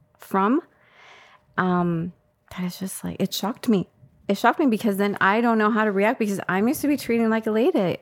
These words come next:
uh, like a lady, you know? So when I'm not being treated that way, then I start, I do get a little bit of an attitude, not in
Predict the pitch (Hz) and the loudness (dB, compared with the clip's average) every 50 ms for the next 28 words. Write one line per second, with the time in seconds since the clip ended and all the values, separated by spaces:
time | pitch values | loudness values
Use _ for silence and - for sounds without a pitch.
0 | _ - - 185 190 202 196 - 202 233 269 277 240 190 170 170 180 190 202 - | _ -4 -2 0 0 0 0 0 0 0 0 2 0 0 2 2 2 0 0 2
1 | - 208 202 185 - - - - - - - 202 190 180 190 196 202 220 262 285 | 2 2 2 0 -2 -8 -18 -20 -8 -2 0 0 2 2 2 4 4 4 2 2
2 | - 247 220 202 196 - 185 175 175 160 165 165 - - - 160 170 170 180 - | 2 2 2 2 2 0 -2 -2 -2 -2 -2 -4 -2 -2 -2 -2 -2 -2 -4 -6
3 | - - - - - _ _ - 196 196 196 190 190 185 - - - 180 180 180 | -10 -18 -20 -20 -20 _ _ 0 0 2 2 2 0 -2 -4 -6 -4 -2 0 0
4 | 175 175 - - - - - 185 185 180 - 208 247 247 233 196 190 180 175 180 | -2 -2 -6 -10 -10 -6 -4 -4 -4 -2 -2 -2 0 2 2 0 0 0 0 0
5 | 175 170 175 180 180 180 175 170 175 165 160 156 160 160 - - - 160 160 - | 0 0 2 2 2 2 2 0 0 0 0 -2 -2 -4 -4 -2 -2 -2 -2 -4
6 | - _ _ - 190 208 233 349 480 | -8 _ _ 0 2 2 2 2 0